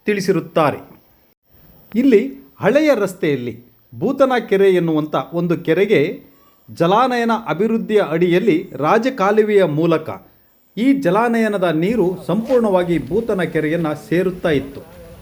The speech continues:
ಆದರೆ ಈಗ ಅದು ಮುಚ್ಚಿರುವುದರಿಂದ ಅಲ್ಲಿಯ ನೀರು ಮೇಲೆ ಗದ್ದೆಗಳ ಮೇಲೆ ಹೋಗಿ ಫಸಲೆಲ್ಲ ಹಾಳಾಗುವ ಸಂಭವವಿದೆ ಎಂದು ರೈತರು ತಮ್ಮ ಸಮಸ್ಯೆಯನ್ನು ತಿಳಿಸಿರುತ್ತಾರೆ.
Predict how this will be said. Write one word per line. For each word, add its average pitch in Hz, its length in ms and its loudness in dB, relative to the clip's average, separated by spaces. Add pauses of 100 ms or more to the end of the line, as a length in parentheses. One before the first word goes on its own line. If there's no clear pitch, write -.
ಆದರೆ 151 340 0
ಈಗ 185 220 0
ಅದು 165 200 2
ಮುಚ್ಚಿರುವುದರಿಂದ 180 800 0 (400)
ಅಲ್ಲಿಯ 196 420 2
ನೀರು 190 360 0 (220)
ಮೇಲೆ 196 340 2 (500)
ಗದ್ದೆಗಳ 202 460 2
ಮೇಲೆ 160 280 0
ಹೋಗಿ 156 280 0 (300)
ಫಸಲೆಲ್ಲ 175 460 0 (240)
ಹಾಳಾಗುವ 160 680 0
ಸಂಭವವಿದೆ 147 840 -2 (120)
ಎಂದು 147 160 -2 (300)
ರೈತರು 156 360 0 (160)
ತಮ್ಮ 143 180 -2 (840)
ಸಮಸ್ಯೆಯನ್ನು 165 720 0
ತಿಳಿಸಿರುತ್ತಾರೆ. 143 720 -2